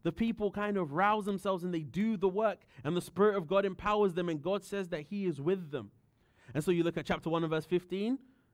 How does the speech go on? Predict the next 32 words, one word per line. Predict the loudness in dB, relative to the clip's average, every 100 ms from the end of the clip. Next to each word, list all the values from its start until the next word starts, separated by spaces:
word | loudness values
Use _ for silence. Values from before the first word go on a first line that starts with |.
| _
it | -4
says, | -2 -2
"The | -2
people | -2 0 -2
got | -2 -2
to |
work." | -2 -2
Do | -4
you |
see | -6 -6
the | -4
time | -2 0
marker | 0 -2 -2
there | -2 -2
again? | -2 -2 -4 _ _ _ _ _ _ -4
"On | -2
the | -2
twenty-fourth | -2 0 0 0 2 2 2 0
day | -2 -2 -4
of | -8 -10
the |
sixth | -10 -6 -6 -6
month | -4 -2 -2 -8 -16 _ _ _ _
in | -4 -2
the | -2
second | -4 -6 -2 -2
year | 0 0 -2 -4
of | -6 -8
King | -12 -8 -4 -4 -6 -10 -20 _ _ _
Darius." | -8 -6 -4 -6 -10 -18 -20 -20 _ _ _ _ _ _ _ _ _ _ _ _ _ _ _ _ _ _ _ _ _ _ _ _ _ _ _ _ -14
In | -8
our | -6 -8